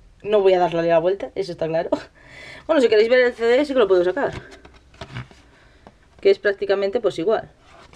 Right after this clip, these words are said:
Luego viene un segundo disco, que creo que esta es la banda sonora. Creo, no estoy segura. En este sí que no viene código ni nada, como veis.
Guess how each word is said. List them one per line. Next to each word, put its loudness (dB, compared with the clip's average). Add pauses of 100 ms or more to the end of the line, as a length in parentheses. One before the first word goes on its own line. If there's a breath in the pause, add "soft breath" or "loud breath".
(1080 loud breath)
Luego 6
viene 2
un 6
segundo 2
disco, 2 (220)
que 0
creo 2
que 0
esta 0
es 0
la 4
banda 2
sonora. 0 (340)
Creo, 2
no -6
estoy 0
segura. 0 (500 soft breath)
En -2
este 0
sí -4
que 2
no 0
viene -2 (340)
código 2
ni -6
nada, 0
como 0
veis. 0